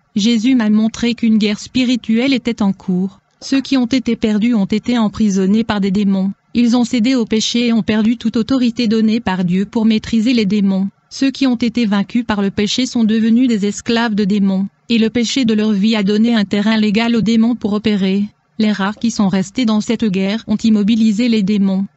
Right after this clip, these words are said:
Jésus apporta un message disant, « Je ne veux pas que mon travail soit égal aux œuvres de la chair. Dites à mon peuple de laisser le Saint-Esprit prendre en charge la direction de sa vie et d'achever l'œuvre. L'Église a donné du plaisir à chair.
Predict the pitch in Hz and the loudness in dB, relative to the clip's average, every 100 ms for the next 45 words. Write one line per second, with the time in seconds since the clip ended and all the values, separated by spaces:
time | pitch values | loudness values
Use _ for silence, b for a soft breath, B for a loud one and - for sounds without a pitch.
0 | - 202 240 214 269 262 262 247 262 254 | -4 0 0 2 0 0 -4 -4 -2 2
1 | 220 233 254 262 240 233 208 208 185 185 | 2 2 0 0 0 2 2 2 0 -2
2 | 202 _ - 214 233 240 254 240 262 247 | -4 _ -4 2 2 2 0 -2 -2 0
3 | 208 190 - 226 247 254 226 208 208 226 | 0 0 -2 -2 -2 -2 -2 -2 0 0
4 | 233 226 196 208 208 208 185 190 190 - | 0 0 0 0 0 0 0 0 -2 -4
5 | 190 185 180 _ _ - 196 269 226 233 | -2 -2 -6 _ _ -2 -2 0 2 2
6 | 226 233 233 208 208 196 - 233 214 254 | 0 -2 -2 0 0 0 0 0 0 0
7 | 247 226 - 254 - 269 247 220 208 254 | -2 -2 -2 -4 -2 0 0 0 0 -2
8 | 240 214 196 220 220 202 - 240 226 - | 0 0 0 0 0 -2 -4 -2 0 0
9 | 208 190 214 240 214 214 208 214 214 202 | -2 0 0 2 0 -2 0 0 0 0
10 | 208 202 214 208 _ - 202 202 208 247 | -2 -2 -2 -4 _ -2 0 2 2 2
11 | 220 196 202 208 226 208 214 214 226 233 | 0 0 2 2 2 0 0 0 0 0
12 | 196 - 190 185 185 | -2 -2 -2 -2 -6